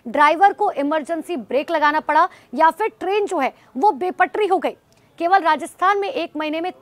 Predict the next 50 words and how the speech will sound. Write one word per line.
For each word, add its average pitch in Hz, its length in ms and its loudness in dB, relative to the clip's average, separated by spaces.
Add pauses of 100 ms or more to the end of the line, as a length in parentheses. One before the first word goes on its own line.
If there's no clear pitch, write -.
तीसरी 349 520 -4
बार 262 340 0
ट्रेन 294 300 -8
को 285 120 -6
बेपटरी 269 460 -8
करने 262 300 -8
की 277 140 -12
साजिश 220 400 -6
हुई। - 140 -20 (380)
इससे 349 220 -4
पहले 381 180 2
अट्ठाईस 349 380 0
अगस्त 359 200 -4
को 370 120 -4
बारह 269 320 2
के 339 260 -6 (280)
छबड़ा 339 440 2
में 233 140 -6 (260)
मालगाड़ी 302 480 0
के 370 140 -8
ट्रैक 285 360 -2
पर 349 100 2
बाइक 254 340 -2
का 381 120 -2
स्क्रैप - 540 -2
फेंका 233 200 -2
गया 214 140 -6
था, - 180 -10 (320)
जिसमें 320 320 -4
इंजन 302 360 -4
बाइक 285 200 0
के 294 80 -12
कबाड़ 262 280 0
से 311 120 -10
टकरा 285 300 0
गया। 277 220 -2 (240)
हालांकि 311 280 0
अब 277 300 0
इन 370 120 -4
साजिशों 269 600 -4
से 349 100 -8
पर्दा 262 340 -2
उठाने 294 340 -4
के 349 100 -10
लिए 330 80 -6
जांच 254 300 -6
तेज 247 280 -8
हो 277 80 -4
चुकी 277 260 -10
है। 302 160 -4